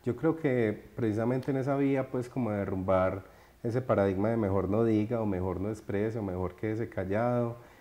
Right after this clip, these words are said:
eh, Y para mejorar de, el, el asunto comunicativo y el asunto también emocional, es importante trabajar en la expresión, pero saber cómo expresar.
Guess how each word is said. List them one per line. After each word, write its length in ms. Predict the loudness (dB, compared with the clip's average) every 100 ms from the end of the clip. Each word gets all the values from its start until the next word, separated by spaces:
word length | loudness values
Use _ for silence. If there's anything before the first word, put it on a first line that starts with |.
| -20 -10
eh, 380 | -4 -2 -2 -4 -10 -18 -10 -10 -4
Y 120 | -2
para 240 | 2 2 2
mejorar 540 | 2 2 4 2 0 -8 -6
de, 140 | -6 -4
el, 240 | -4 -4 -2
el 140 | 0
asunto 380 | 0 0 -2 -4
comunicativo 760 | -2 -2 -2 -2 -6 0 2 2
y 60 |
el 100 | 2
asunto 320 | 0 -2 -6 -6
también 280 | -4 -2
emocional, 580 | -2 -4 -2 -2 -2 -2 -4
es 160 | -4 -4
importante 460 | -6 -6 -6 -6
trabajar 340 | 0 2 2 0
en 100 | -2
la 60 |
expresión, 580 | -4 -6 -8 -4 -4 -6 -12 -20 -20 -20 _
pero 180 | 0 2
saber 280 | 2 2 0
cómo 200 | -2 -2
expresar. 680 | -4 -6 -4 -2 -2 -2